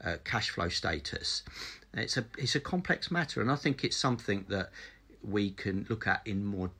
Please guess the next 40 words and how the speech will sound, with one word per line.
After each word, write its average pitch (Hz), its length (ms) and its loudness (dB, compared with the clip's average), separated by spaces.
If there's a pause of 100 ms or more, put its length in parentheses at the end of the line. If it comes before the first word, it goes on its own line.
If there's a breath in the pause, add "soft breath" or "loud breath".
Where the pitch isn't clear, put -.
detail 90 680 2 (240 loud breath)
on 101 140 0
future - 360 -2
contracts 117 540 0
and 98 120 0
make 110 260 2
it - 160 -4
easier 135 500 4
for - 240 -6
all 147 220 4
the 143 100 0
parties 113 560 2
to - 140 -4
win 95 360 4 (400 loud breath)
in 101 140 2
a 87 60 0
project - 600 -2 (200 loud breath)
without 101 340 0
putting - 300 -2
pressure - 500 4
on 78 120 -2
them, 90 140 -2 (260 loud breath)
without 113 380 6
having 131 380 4
to 113 140 -6
drive, 110 680 6 (1160 loud breath)
um, 87 360 0 (760)
overheads 120 420 8
and 98 140 2
profit, - 460 4
profit - 340 2
margins 107 560 4
down. 82 360 2 (220 loud breath)
Because - 260 2
if 175 60 6
you 156 80 6
drive 190 380 10
the 202 80 4
project - 420 4
mar-, 135 320 6